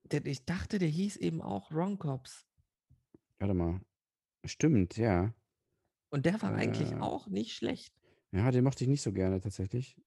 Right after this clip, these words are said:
Speaker 1: Das war so ein Versuch, Nice Guys im Böse zu machen.
Speaker 2: Aber der hi-, wie hieß denn der, verdammt? Ähm,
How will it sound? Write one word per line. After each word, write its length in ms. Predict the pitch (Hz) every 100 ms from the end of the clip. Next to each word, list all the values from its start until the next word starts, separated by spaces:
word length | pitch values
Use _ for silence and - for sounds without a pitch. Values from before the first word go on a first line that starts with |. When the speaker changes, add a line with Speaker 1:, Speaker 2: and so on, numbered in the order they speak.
| _ _ _
Speaker 1:
Das 160 | - 131
war 100 | 165
so 120 | 160
ein 100 | 160
Versuch, 480 | 151 151 156 190 190 160
Nice 300 | 175 190 -
Guys 300 | 180 180 170
im 140 | 151
Böse 320 | 170 180 143
zu 160 | - 135
machen. 300 | 131 127 143 _ _ _
Speaker 2:
Aber 100 | -
der 80 | 117
hi-, 160 | - -
wie 80 | 131
hieß 140 | -
denn 140 | 202
der, 140 | 95 78
verdammt? 380 | 95 92 101 - _ _ _ _
Ähm, 580 | - 95 104 104 107 107